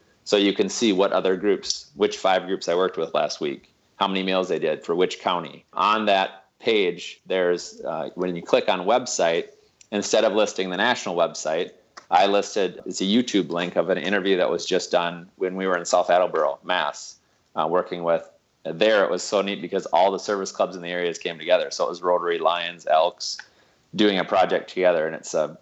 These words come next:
a great five-minute deal just to understand kind of what we're up to. Um, if you're also on the Facebook page and you just click on watch video, you'll see a little three-minute deal of,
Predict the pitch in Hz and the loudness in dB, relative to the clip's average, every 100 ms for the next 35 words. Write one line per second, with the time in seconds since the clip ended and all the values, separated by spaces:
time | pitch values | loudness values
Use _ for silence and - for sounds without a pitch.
0 | _ 73 85 87 98 101 101 - _ 113 | _ -2 -2 2 2 2 -2 -12 _ 2
1 | 104 101 101 101 - _ _ _ 85 101 | 2 2 -4 -6 -8 _ _ _ -2 2
2 | 101 98 101 - _ _ _ - - 104 | 4 4 0 -4 _ _ _ -10 -4 2
3 | 87 - 95 95 - 98 95 95 95 92 | 2 2 -2 -2 -2 -2 0 -2 0 0
4 | 82 - _ _ _ - 90 98 95 92 | -2 -10 _ _ _ -12 0 2 4 2
5 | 92 - 80 73 71 _ _ _ _ 82 | 2 -2 -6 -6 -10 _ _ _ _ -2
6 | - 90 - 95 - 104 107 117 107 101 | 0 -2 0 2 4 4 4 2 2 2
7 | 104 101 104 98 101 98 98 95 92 - | -2 -2 -4 -2 0 0 -4 -6 -6 -6
8 | - 92 - - 87 90 95 - 95 92 | -2 -2 -2 -6 -2 2 0 0 -8 -6
9 | 95 87 87 - 98 90 90 87 - 98 | -4 -4 -6 -6 -2 0 0 -2 0 0
10 | 95 87 78 - 87 85 76 78 _ _ | 2 -2 -6 -4 0 2 2 0 _ _
11 | _ _ _ - 80 80 78 - | _ _ _ 2 4 4 2 -10